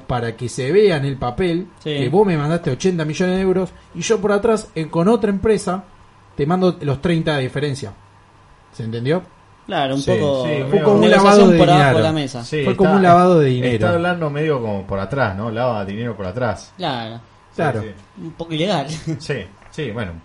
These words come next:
Speaker 1: Un
Speaker 3: Un po-,
Speaker 1: poco.
Speaker 3: un poco de todo.
Speaker 2: Un poco de todo.
Speaker 3: Es
Speaker 1: Entonces, el Manchester City va igual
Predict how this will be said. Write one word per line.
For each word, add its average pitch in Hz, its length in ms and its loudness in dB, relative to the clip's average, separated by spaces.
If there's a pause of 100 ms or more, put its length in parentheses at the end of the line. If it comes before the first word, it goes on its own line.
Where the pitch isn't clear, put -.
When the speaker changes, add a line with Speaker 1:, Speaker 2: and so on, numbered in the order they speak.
(140)
Speaker 1:
Un 147 100 -4
Speaker 3:
Un 120 60 -6
po-, 160 180 6
Speaker 1:
poco. 151 160 4
Speaker 3:
un 127 60 6
poco 143 220 2
de 135 60 -2
todo. 135 200 0
Speaker 2:
Un 127 60 0
poco 147 180 -4
de 143 100 -4
todo. 139 180 -6 (200)
Speaker 3:
Es 147 100 -6
Speaker 1:
Entonces, 220 680 0 (180)
el 139 120 -6
Manchester 165 440 -2
City 165 400 -4 (100)
va 120 640 -4 (180)
igual 135 400 -4